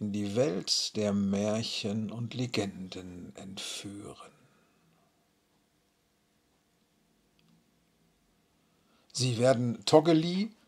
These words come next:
Schrat, Trut oder Valridersker genannt. Sie werden als kleine schwarze Wesen beschrieben, die durch Schlüssellöcher oder kleinste Ritzen eindringen.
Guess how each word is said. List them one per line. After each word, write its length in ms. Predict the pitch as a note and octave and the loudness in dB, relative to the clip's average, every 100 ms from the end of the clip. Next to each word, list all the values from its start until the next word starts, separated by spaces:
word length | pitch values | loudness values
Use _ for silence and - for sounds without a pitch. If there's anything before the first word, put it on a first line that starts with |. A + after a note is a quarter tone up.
| _ - - - | _ -20 -20 0
Schrat, 800 | - A2 G2 G#2 B2+ - - - - - - - | 2 4 8 10 10 6 -6 -8 -20 -20 -20 -6
Trut 720 | - A#2 A#2+ F3 G3+ - - - - - | 0 4 4 4 0 -4 -4 -12 -20 0
oder 640 | A#2 C3+ C3+ C3 A2 A#2+ | 4 8 10 10 6 4
Valridersker 840 | C3+ C3 F#3+ C#3 G#2 - G#2+ F#2+ | 4 4 6 8 8 4 0 -2
genannt. 680 | F#2 G2 F#2 E2 - - - _ _ _ _ _ _ _ _ _ _ _ _ _ _ _ | -2 -2 -4 -6 -8 -10 -14 _ _ _ _ _ _ _ _ _ _ _ _ _ _ _
Sie 220 | G#2 A2+ | -4 2
werden 280 | A#2 A#2+ C3 | 4 4 4
als 180 | A2 - | 0 2
kleine 340 | C3 B2 D3+ | 4 4 6
schwarze 500 | B2+ B2+ B2+ - A2+ | 4 6 4 4 2
Wesen 260 | A#2 C#3+ D3 | 2 2 2
beschrieben, 580 | C3 - C#3 B2 B2+ B2 - - - - | 2 4 2 2 0 -4 -20 -20 -20 -6
die 120 | C#3+ C3+ | 0 4
durch 240 | C3+ A#2+ | 4 4
Schlüssellöcher 680 | - F3 - D3 B2+ - D3+ | 6 6 8 6 6 4 4
oder 160 | G#2+ | 6
kleinste 680 | G#2 - C3 E3+ F3+ - G3 | 4 6 6 8 4 6 6
Ritzen 360 | G#3+ - - A2 | 6 4 2 2
eindringen. 760 | G2 G#2 G2 - G#2+ G2+ G2 | 2 2 0 -2 0 0 -2